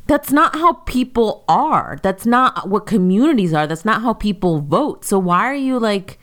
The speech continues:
framing the conversation that way? I, like, I just, like, do they have any black people on their staff at C B S? Like, I genuinely do not understand this lazy, these lazy, lazy connections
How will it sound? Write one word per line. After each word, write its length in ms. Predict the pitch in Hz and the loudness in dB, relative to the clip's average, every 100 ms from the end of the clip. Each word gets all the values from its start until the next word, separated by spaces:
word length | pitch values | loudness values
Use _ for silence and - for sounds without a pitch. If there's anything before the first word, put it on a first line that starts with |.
| - - | -20 -20
framing 520 | - - 196 247 254 | -8 -2 0 2 2
the 60 | 226 | 0
conversation 840 | 202 214 196 190 160 202 311 185 143 | 0 0 2 -2 0 -2 0 -2 -2
that 180 | 139 | -4
way? 380 | 131 131 82 - - - - | -4 -4 -6 -10 -16 -20 -8
I, 160 | - 285 - | -4 -2 0
like, 260 | 320 - - - - | 0 -2 -14 -10 -2
I 140 | 339 | 0
just, 180 | 381 392 | 0 2
like, 180 | 392 233 | 0 2
do 140 | 254 | 2
they 120 | 330 | 4
have 220 | 339 403 - 208 | 2 -2 -2 -2
any 240 | 226 269 | 0 0
black 340 | 185 160 175 | 2 0 0
people 360 | 226 233 302 302 | -2 -2 0 2
on 160 | 202 196 | 2 2
their 100 | 175 | -2
staff 420 | 170 165 151 220 | -2 0 0 0
at 140 | 262 | -4
C 180 | - 269 | -2 -2
B 140 | 262 294 | 0 2
S? 180 | 311 | 0
Like, 140 | 302 - | -2 -2
I 120 | 240 | -2
genuinely 560 | 196 233 247 294 294 277 | 0 0 2 2 2 2
do 160 | 226 | 2
not 200 | 220 202 | 2 2
understand 680 | 196 190 175 - 170 220 285 - - - | 0 -2 -2 0 0 0 -2 -6 -14 -2
this 280 | 190 - - - - - | 0 0 -6 -16 -20 -8
lazy, 960 | 143 151 156 190 202 196 165 170 156 | -2 0 2 4 2 0 0 -2 -2
these 300 | 151 170 143 | 0 0 0
lazy, 640 | 151 180 240 233 196 175 | 2 4 4 2 2 0
lazy 560 | 147 156 175 185 170 165 | 0 2 2 2 0 -4
connections 720 | 180 147 131 - 135 131 - | -2 -2 -4 -6 -8 -8 -8